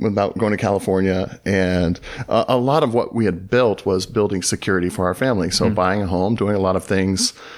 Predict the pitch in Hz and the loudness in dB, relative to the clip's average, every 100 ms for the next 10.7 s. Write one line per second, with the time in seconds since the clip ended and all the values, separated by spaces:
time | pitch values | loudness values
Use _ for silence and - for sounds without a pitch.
0 | - - 95 87 - 107 107 110 110 - | -8 -2 0 0 0 0 2 2 0 -2
1 | - 123 139 120 95 87 - 101 98 98 | 0 0 2 0 0 0 -2 0 2 2
2 | 101 - 98 90 - 107 90 87 - _ | 2 0 0 -2 0 0 0 -4 -12 _
3 | _ _ _ 104 107 117 123 117 101 104 | _ _ _ 0 2 2 2 0 0 2
4 | 98 95 95 110 98 101 113 95 90 98 | 2 0 0 0 2 2 2 2 2 2
5 | 95 85 - - 98 90 85 95 85 80 | 0 -2 -10 -4 0 0 2 0 0 -4
6 | - - - - - _ _ _ _ _ | -8 -10 -10 -18 -20 _ _ _ _ _
7 | _ 120 110 - 131 120 113 220 240 214 | _ 0 0 2 2 4 4 4 4 2
8 | 220 254 294 302 220 - - - 240 269 | 2 0 2 2 0 -2 -12 -6 0 0
9 | - - - 208 - 311 294 254 240 214 | 0 -6 -2 0 2 2 2 0 0 2
10 | 190 180 - 165 151 143 - | 2 2 2 0 2 0 -2